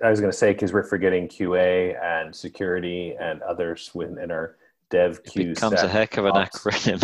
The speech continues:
Speaker 2: <laughs> Yeah.
Speaker 1: Yeah, yeah, right. Exactly. Um, you know, I think there is, um, I think the hope is that over time, uh, things that we would consider to be less value added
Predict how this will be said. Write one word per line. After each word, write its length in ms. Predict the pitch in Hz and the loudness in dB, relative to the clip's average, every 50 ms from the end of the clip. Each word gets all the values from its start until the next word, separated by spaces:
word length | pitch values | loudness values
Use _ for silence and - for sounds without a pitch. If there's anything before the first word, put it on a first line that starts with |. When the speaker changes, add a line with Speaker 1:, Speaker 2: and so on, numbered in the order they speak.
| - - | 0 0
Speaker 2:
<laughs> 60 | - | 0
Yeah. 120 | - - - | -2 2 2
Speaker 1:
Yeah, 400 | 139 - - - 147 - - - - | 2 2 4 2 2 2 2 2 2
yeah, 60 | 123 | 4
right. 300 | 110 107 110 107 98 - - - - - 90 85 - - - | 4 6 4 4 2 0 -4 -6 -4 -4 -4 -4 -6 -6 -8
Exactly. 680 | 87 85 104 92 87 95 - - 85 76 - - - | -2 2 4 4 4 4 2 0 -2 -2 -4 -6 0
Um, 400 | 107 107 107 104 98 95 92 92 - | 4 6 6 8 6 6 2 -2 0
you 160 | - 139 139 143 | 4 6 8 8
know, 120 | 156 151 | 8 8
I 120 | 143 143 | 6 6
think 280 | 135 - 190 202 202 202 | 4 4 4 4 4 4
there 340 | 170 160 151 143 139 135 120 | 4 4 6 6 8 8 8
is, 440 | 110 107 107 104 104 104 - - - - - | 8 8 6 4 2 0 -4 -10 -12 -6 -2
um, 540 | 101 98 95 92 90 87 87 87 92 - _ _ _ _ _ _ _ _ _ - - - _ _ _ - | 2 2 4 2 2 0 -4 -8 -10 -12 _ _ _ _ _ _ _ _ _ -20 -20 -20 _ _ _ -2
I 100 | 117 110 | 0 0
think 280 | 104 - - 160 160 - | 0 2 2 2 2 2
the 160 | - 104 - | 4 2 2
hope 480 | - - - 135 107 73 - - - - - _ _ _ _ _ _ _ _ _ _ _ - - | 4 4 4 4 4 4 0 -4 -12 -18 -20 _ _ _ _ _ _ _ _ _ _ _ -12 -8
is 240 | 104 92 92 92 - | -6 -6 -6 -4 -2
that 260 | 95 92 92 - - | -2 -2 -2 -4 -4
over 340 | - 107 104 107 101 104 104 | -2 0 0 2 2 0 -2
time, 680 | 104 - - - 98 90 85 78 76 78 87 92 90 - _ - | -2 -4 -4 -2 -2 -2 -2 -4 -6 -8 -10 -14 -16 -18 _ -10
uh, 300 | - 87 85 82 80 78 | -6 -4 -2 -2 -2 -4
things 420 | - - - 110 107 107 107 104 | -6 -4 -2 -2 0 0 -2 -4
that 180 | - 95 87 - | -4 -6 -6 -6
we 260 | 98 98 95 92 90 | -4 -4 -4 -2 -2
would 260 | 90 87 87 82 - | -4 -4 -6 -8 -8
consider 400 | - 101 92 - - 101 95 95 | -8 -10 -8 -4 -4 -4 -4 -4
to 140 | 90 - 85 | -6 -8 -8
be 520 | 82 90 87 87 85 85 85 85 80 82 _ _ - | -8 -6 -6 -4 -4 -6 -6 -8 -10 -12 _ _ -14
less 460 | - 87 87 87 90 95 92 - - - | -12 -8 -4 0 0 0 0 0 -4 -8
value 440 | 85 82 87 85 82 82 82 82 | -4 0 0 0 0 0 -2 -4
added 540 | 80 80 80 78 78 73 76 76 76 76 - | -4 -4 -2 -2 -2 -2 -4 -6 -8 -10 -14